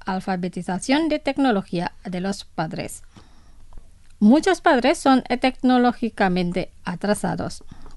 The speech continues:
por lo que no saben que los niños deben evitar ciertas aplicaciones o contenidos. Para proteger a los niños de los efectos negativos de Internet se puede hacer de varias maneras,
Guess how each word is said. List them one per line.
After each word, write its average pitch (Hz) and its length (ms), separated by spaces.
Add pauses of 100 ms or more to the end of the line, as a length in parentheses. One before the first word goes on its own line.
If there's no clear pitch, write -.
por 185 140
lo 185 140
que 226 160
no 190 160
saben 226 420
que 247 100
los 220 200
niños 190 380
deben 185 320 (100)
evitar 190 580
ciertas 196 600 (100)
aplicaciones 247 840
o 190 160
contenidos. 175 840 (1200)
Para 196 180
proteger 214 600
a 277 80
los 277 200
niños 262 420
de 277 120
los 254 280
efectos 220 640
negativos 180 720
de - 260
Internet 214 500
se 196 160
puede 175 220
hacer 196 500
de 185 160
varias 233 580
maneras, 190 640